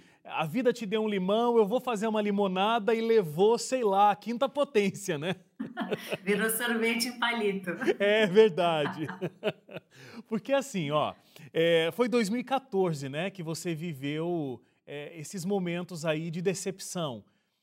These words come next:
Speaker 1: Em primeiro lugar, assim, você foi demitida de uma multinacional, onde você trabalhava há seis anos, não é isso? Então, assim,
Speaker 2: Seis anos.
Speaker 1: tava ali com uma, com uma carreira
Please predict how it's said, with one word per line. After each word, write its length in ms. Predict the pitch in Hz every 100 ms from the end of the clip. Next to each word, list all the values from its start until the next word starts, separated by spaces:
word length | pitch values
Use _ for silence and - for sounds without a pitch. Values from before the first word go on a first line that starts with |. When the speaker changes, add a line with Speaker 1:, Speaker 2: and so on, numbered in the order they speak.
| _
Speaker 1:
Em 40 | -
primeiro 260 | 185 247
lugar, 280 | 254 214 254
assim, 240 | 294 214
você 140 | 160 165
foi 140 | 214
demitida 500 | 202 220 214 220 202
de 80 | 180
uma 160 | 196 185
multinacional, 1040 | 185 180 180 160 - 233 196 139 151 190 _ _ -
onde 200 | 170 196
você 180 | 196
trabalhava 440 | 220 214 208 220 220
há 20 |
seis 460 | - 294 381 214 156
anos, 340 | 233 269 165
não 80 | 151
é 60 | 202
isso? 420 | 311 - - - _ _ _ _ _ _ -
Então, 320 | 143 220 294
assim, 260 | 359 311 220
Speaker 2:
Seis 120 | 156
anos. 260 | 147 -
Speaker 1:
tava 300 | - 165 180
ali 380 | 269 208 170 240
com 160 | 262 196
uma, 640 | 180 185 190 185 160 143 135
com 80 | 180
uma 140 | 180
carreira 580 | 196 180 151 160 196